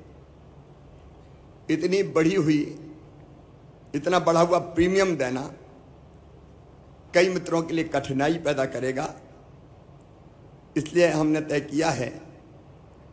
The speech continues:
कि प्रीमियम की राशि जो पिछले साल थी उतनी ही ली जाएगी। जो बढ़ा हुआ भार है अतिरिक्त वो राज्य सरकार वहन करने का काम करेगी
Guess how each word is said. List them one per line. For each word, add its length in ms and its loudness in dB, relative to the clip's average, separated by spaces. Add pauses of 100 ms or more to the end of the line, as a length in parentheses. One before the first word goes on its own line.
(540)
कि 80 -2
प्रीमियम 460 2
की 140 0
राशि 320 0
जो 160 -4
पिछले 360 -4
साल 280 -4
थी 160 -6 (100)
उतनी 380 -4
ही 200 0 (1300)
ली 240 4
जाएगी। 520 2
जो 180 6 (560)
बढ़ा 240 6
हुआ 260 8
भार 320 2
है 120 6
अतिरिक्त 440 -4
वो 160 2
राज्य 280 0
सरकार 500 -2 (720)
वहन 360 2
करने 320 -4
का 120 -6
काम 260 -4
करेगी 400 -4